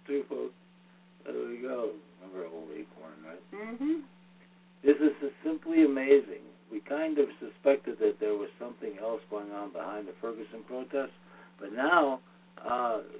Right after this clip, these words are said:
Speaker 1: but now do we have, but only now do we have absolute evidence that there were shady organizations paying for protesters to show up. How do we know? Because those same protesters are angry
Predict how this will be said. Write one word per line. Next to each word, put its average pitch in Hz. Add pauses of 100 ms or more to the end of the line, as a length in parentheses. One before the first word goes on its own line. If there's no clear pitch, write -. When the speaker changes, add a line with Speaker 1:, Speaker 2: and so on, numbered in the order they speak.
(500)
Speaker 1:
but 117
now 143
do 120
we 120
have, 120 (500)
but -
only 139
now 123
do 104
we 98
have 101
absolute 117
evidence 110
that 98
there 110
were 104 (100)
shady 120
organizations 117 (120)
paying 120
for -
protesters -
to 120 (120)
show 139
up. - (560)
How 147
do 151
we 151
know? 190 (380)
Because 208
those 208 (120)
same 208
protesters 175
are 147
angry 185